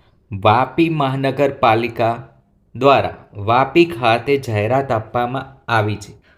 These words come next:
વાપી મહાનગરપાલિકાના સેનિટેશન શાખા માટે અગિયાર માસના કરાર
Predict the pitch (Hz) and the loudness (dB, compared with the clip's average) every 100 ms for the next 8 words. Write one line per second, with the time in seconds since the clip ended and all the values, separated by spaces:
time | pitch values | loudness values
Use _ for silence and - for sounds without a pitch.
0 | _ _ 107 110 120 - 160 151 135 139 | _ _ -2 0 0 -2 -4 -4 -4 -4
1 | 139 139 139 135 117 117 113 110 104 95 | -4 -4 -2 0 -2 -2 -2 -2 -4 -8
2 | - _ _ - 127 131 143 139 147 139 | -16 _ _ -4 -2 -2 -4 -4 -4 -4
3 | 165 151 - 123 113 110 101 98 - _ | -6 -6 -4 0 0 0 -4 -4 -14 _
4 | _ - 123 131 123 - 123 120 110 160 | _ -4 -4 -2 -6 -6 -6 -6 -2 0
5 | 156 143 135 131 - 143 135 123 117 127 | 0 0 -4 -4 -6 -8 -4 -2 0 -2